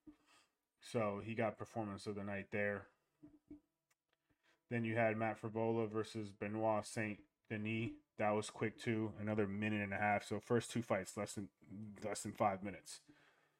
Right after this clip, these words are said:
Awesome. Uh, Mackenzie Dern, Jessica Andrade,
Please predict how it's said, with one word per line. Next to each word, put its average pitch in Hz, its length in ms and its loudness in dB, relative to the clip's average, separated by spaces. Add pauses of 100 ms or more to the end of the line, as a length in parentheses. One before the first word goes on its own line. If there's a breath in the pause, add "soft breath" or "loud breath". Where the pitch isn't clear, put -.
(380 soft breath)
Awesome. 104 520 -2 (1200)
Uh, 104 680 4 (200)
Mackenzie 123 400 2
Dern, 120 360 8
Jessica 110 320 4
Andrade, 110 720 8